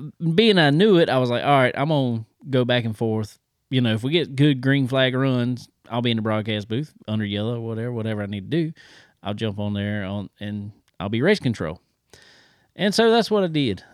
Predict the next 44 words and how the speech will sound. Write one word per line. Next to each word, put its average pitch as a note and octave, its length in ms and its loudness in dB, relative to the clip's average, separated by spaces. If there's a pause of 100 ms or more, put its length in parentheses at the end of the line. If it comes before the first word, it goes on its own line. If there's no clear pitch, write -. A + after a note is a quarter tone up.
(120)
And, C3 300 -2
um, A#2 540 -4 (640)
I'm C#3+ 180 -4
just D#3+ 120 -4
gonna A#2 180 4
flat A#2 220 0
out A2+ 160 -2
say C3 180 -2
we B2+ 180 -4
had B2+ 200 -2
some B2+ 200 -4
guys A#2+ 260 -2
driving A2+ 480 -4 (500)
that, A#2+ 300 -4
that C#3 160 4
are B2+ 140 4
great B2+ 300 4
drivers. B2+ 640 4
Uh, G#2+ 120 -6
they A2 220 -2
are G#2+ 140 -2
typically B2+ 580 0
nine B2+ 420 -2
times B2 260 -4
out A#2+ 140 -2
of A2+ 80 -6
ten, A#2 360 -4 (440)
nine B2+ 260 -2
point B2 200 -2
nine C#3+ 340 4
times G#2 280 -2
out G2 120 -4
of F#2+ 80 -8
ten, G#2 260 -6
they G#2+ 220 -6
are G#2+ 160 -4
wonderful B2+ 440 -2
drivers A2 500 -2
and G2 140 -6
some A#2+ 140 -4
of A2+ 60 -4
the A2 80 -4
fastest A2 480 -4
drivers G2+ 500 -6